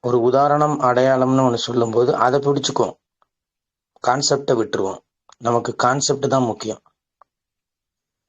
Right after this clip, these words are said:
இன்னைக்கும் பாத்தீங்கன்னா மகாபாரதம் உண்மையா,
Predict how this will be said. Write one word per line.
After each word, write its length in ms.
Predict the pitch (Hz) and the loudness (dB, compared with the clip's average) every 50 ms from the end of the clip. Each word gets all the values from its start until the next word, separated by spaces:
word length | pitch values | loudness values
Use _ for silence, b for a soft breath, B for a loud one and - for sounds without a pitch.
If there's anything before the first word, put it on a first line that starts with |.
| _ _ _ _ _ _ _ _ _ _ _ _ _ _ _ _ _ _ _ _ _ _ _ _ - - - - 110 | _ _ _ _ _ _ _ _ _ _ _ _ _ _ _ _ _ _ _ _ _ _ _ _ -14 -14 -12 -4 -2
இன்னைக்கும் 500 | 123 127 135 147 160 160 160 175 170 147 | 0 2 2 2 2 0 0 -2 0 0
பாத்தீங்கன்னா 480 | 139 127 127 127 127 127 127 131 131 120 113 110 110 120 135 - _ _ _ _ _ _ _ _ _ _ _ _ _ _ _ _ b b b b b b b _ _ _ _ _ - | 0 0 0 0 0 2 2 2 2 2 0 -2 -4 -8 -12 -16 _ _ _ _ _ _ _ _ _ _ _ _ _ _ _ _ b b b b b b b _ _ _ _ _ -6
மகாபாரதம் 580 | 120 120 123 123 123 120 120 120 117 120 117 | -2 0 0 0 2 2 2 2 2 2 2
உண்மையா, 420 | 117 117 117 120 120 120 117 113 | 0 0 0 0 2 2 2 2